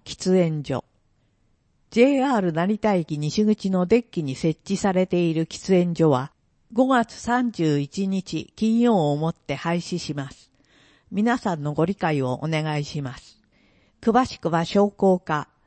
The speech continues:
二零の一六二二へ。休館日が変わります。子ども館。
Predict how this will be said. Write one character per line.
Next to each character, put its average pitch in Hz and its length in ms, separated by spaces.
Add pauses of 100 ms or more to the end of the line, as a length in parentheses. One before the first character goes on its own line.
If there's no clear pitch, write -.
(160)
二 247 380
零 220 320
の 131 360
一 240 380
六 226 360
二 185 300
二 165 340
へ。 147 140 (1700)
休 277 340
館 269 360
日 170 180
が 139 120
変 156 180
わ 185 120
り 180 120
ま 151 180
す。 - 280 (340)
子 196 160
ど 233 160
も 233 160
館。 123 300